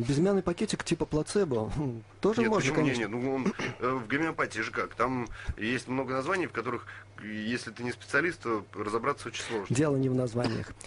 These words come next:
Speaker 1: Дело в том, что, э, давайте обозначим сразу эту тему, чтобы больше к ней не возвращаться. Я в
Speaker 2: Подожди,
Speaker 1: гомеопатии
Speaker 2: вот, э, у нас есть обязательства перед слушателем.
Speaker 1: Окей.
Speaker 2: Здравствуйте, пожалуйста.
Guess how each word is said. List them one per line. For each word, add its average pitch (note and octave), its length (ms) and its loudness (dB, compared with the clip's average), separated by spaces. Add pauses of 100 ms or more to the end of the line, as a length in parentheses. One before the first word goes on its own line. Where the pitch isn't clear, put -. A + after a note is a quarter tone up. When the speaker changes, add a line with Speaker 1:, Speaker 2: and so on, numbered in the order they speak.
(260)
Speaker 1:
Дело D#3+ 140 4
в - 20 2
том, E3+ 140 2
что, C#3+ 400 0
э, - 260 -10
давайте E3+ 260 4
обозначим C#3+ 380 0
сразу B2+ 320 2
эту C3 140 0
тему, G#3+ 240 4
чтобы B2 220 -4
больше D#3 200 -2
к - 40 -4
ней C#3 80 4
не C3+ 60 4
возвращаться. B2 540 0
Я E3+ 160 6
в D#3 60 2
Speaker 2:
Подожди, D#3 320 4
Speaker 1:
гомеопатии D3+ 160 2
Speaker 2:
вот, G3 180 0
э, D#3 400 0 (340)
у C#3 60 2
нас F#3 180 0
есть C#3 180 -6
обязательства B2 440 -2
перед C3+ 220 -2
слушателем. - 500 -12
Speaker 1:
Окей. B2 360 2 (520)
Speaker 2:
Здравствуйте, B2 500 -2
пожалуйста. A#2 400 0